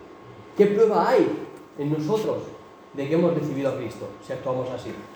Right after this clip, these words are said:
Recordad que a los hombres no los engañamos, nos engañamos a nosotros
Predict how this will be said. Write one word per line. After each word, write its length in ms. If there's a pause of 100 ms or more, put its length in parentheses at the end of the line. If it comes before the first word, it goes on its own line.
(3250)
Recordad 360
que 60
a 40
los 140
hombres 460
no 80
los 180
engañamos, 400 (400)
nos 120
engañamos 380
a 40
nosotros 360